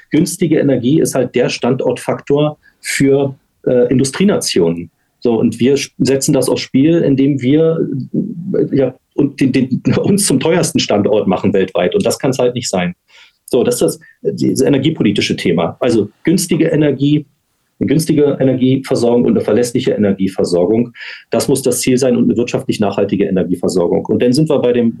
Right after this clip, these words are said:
Thema, ähm, Zuwanderung. Ähm, wir müssen eben irgendwann, ähm, erkennen, und das ist, äh, letztlich Aufgabe der Wähler, dass, ähm, wir es niemals schaffen werden, die Migrationsbewegungen dieser Welt, ähm, und die Migrationsprobleme dieser Welt in Deutschland zu lösen.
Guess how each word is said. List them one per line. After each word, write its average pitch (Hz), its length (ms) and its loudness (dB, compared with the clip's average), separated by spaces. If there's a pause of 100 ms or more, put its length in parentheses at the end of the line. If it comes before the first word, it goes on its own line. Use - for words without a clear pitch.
Thema, 123 480 2
ähm, 101 300 -2
Zuwanderung. 139 720 2 (540)
Ähm, 117 320 2
wir 120 160 0
müssen 147 240 2
eben 123 240 4
irgendwann, 127 600 0 (500)
ähm, 113 240 2
erkennen, 101 580 0
und - 160 -2
das - 200 0
ist, 107 140 2
äh, - 80 2 (180)
letztlich - 320 0
Aufgabe 110 320 0
der 101 160 2
Wähler, 101 360 2 (500)
dass, - 580 -2
ähm, 101 580 2 (320)
wir 127 200 2
es 131 80 0
niemals 139 360 2
schaffen 127 300 -2
werden, 90 400 -2
die 110 80 2
Migrationsbewegungen 123 1000 2
dieser 107 260 2
Welt, 98 340 -2 (680)
ähm, 101 220 2
und 101 120 -2
die 110 60 2
Migrationsprobleme 110 840 2
dieser 101 240 0
Welt 101 180 2
in 104 60 0
Deutschland 101 380 0
zu - 120 -2
lösen. 87 420 0